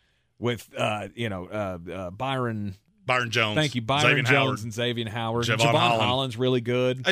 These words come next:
Speaker 2: I, and, and I like all of those pieces. But at the end of the day, this is still a, this is still a, a house that had a bit of a foundation problem,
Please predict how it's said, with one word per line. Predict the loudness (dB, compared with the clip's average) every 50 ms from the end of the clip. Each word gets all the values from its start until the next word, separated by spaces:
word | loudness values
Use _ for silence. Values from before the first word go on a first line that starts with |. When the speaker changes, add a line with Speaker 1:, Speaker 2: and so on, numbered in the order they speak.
| 0 2
Speaker 2:
I, | 0 2 2
and, | 2 2 2
and | 2 2
I | 2 2 2
like | 2 2 2 2 2
all | 2 0 0
of | 0 -4
those | -4 -6 -6
pieces. | -4 -4 -2 -2 -2 -4 -4 -8 -14 -20 _ _ _ _ _ _ _ _ _ -4
But | -2 2 4 2
at | 2 4
the | 4 2 2
end | 2 2 -2
of | -6 -8
the | -10 -4
day, | 0 2 2 4 4 2 0 -2 -4 -6 -12 -10 -2
this | -2 0 2 2 2
is | 2 2
still | 2 4 4 4 4 4
a, | 4 4 2 2 -2 -4 _ _ _ _ _ _ -6 -6 -4 0
this | 0 2 2 2
is | 2 2
still | 2 2 2 4 4 4
a, | 2 2 0
a | -2 0 0 -2 0
house | 2 2 2 2 2 0 -2
that | -4 -2 0
had | 2 2 0 0
a |
bit | 0 0 2 2
of | 2 0
a | 0 2
foundation | 2 4 4 4 4 2 2 2 2 0 -2 -2
problem, | 0 2 2 2 2 0 -2 -4 -6